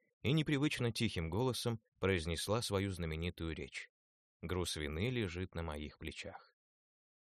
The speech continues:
Она брала всю ответственность на себя. Она никогда не сможет изжить чувство вины. Она готова уйти в отставку. Но нация, повергнутая в шок таким количеством смертей,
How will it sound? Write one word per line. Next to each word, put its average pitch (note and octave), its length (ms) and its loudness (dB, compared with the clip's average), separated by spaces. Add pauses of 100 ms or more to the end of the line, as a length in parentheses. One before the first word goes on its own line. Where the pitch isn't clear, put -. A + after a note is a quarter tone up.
(280)
Она A#2+ 280 4
брала A#2 360 6
всю G2 220 2
ответственность F#2 640 0
на F2 80 0
себя. D2 400 -4 (520)
Она F#2+ 200 2
никогда G#2 460 2
не G#2 120 2
сможет G2+ 400 0
изжить F2 360 -2
чувство F#2 340 -2
вины. F#2+ 480 0 (260)
Она A#2 240 4
готова B2 440 4
уйти G#2+ 320 2
в G#2 60 2
отставку. - 680 -2 (480)
Но F#2+ 160 4
нация, G2 460 4
повергнутая F#2 600 2
в - 40 -6
шок G#2+ 240 2
таким F#2+ 300 0
количеством F2 540 -2
смертей, F#2+ 560 0